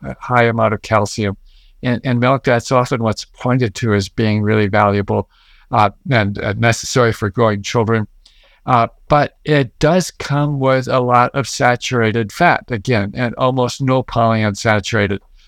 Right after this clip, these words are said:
fat. So that ratio is really ver-, a very bad ratio. And, uh, we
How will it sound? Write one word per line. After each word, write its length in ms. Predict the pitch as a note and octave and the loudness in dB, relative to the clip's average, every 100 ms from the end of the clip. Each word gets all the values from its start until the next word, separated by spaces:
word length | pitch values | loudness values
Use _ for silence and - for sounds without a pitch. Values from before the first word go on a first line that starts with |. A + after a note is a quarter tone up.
| _ | _
fat. 340 | - A#2+ - - | -2 0 0 -6
So 100 | A#2+ | -2
that 220 | A2 A2+ | -2 0
ratio 440 | B2 A#2+ - A2+ G#2 | 2 2 0 0 0
is 180 | G#2 | 0
really 300 | B2+ B2 A2+ - - B2+ | -2 -2 -2 -6 -10 -6
ver-, 240 | B2+ A#2 | -2 -2
a 120 | A#2 | -2
very 240 | A#2+ B2+ G#2+ | 0 2 0
bad 360 | A2 G#2 G2+ | 0 0 0
ratio. 460 | A2 G#2 - G#2+ - _ _ _ _ | 0 -2 0 -2 -2 _ _ _ _
And, 320 | - A#2+ A2+ - _ _ _ _ - | 0 2 0 -6 _ _ _ _ -4
uh, 300 | C#3+ B2+ A#2+ C3 | 2 2 2 0
we 200 | C3 | -2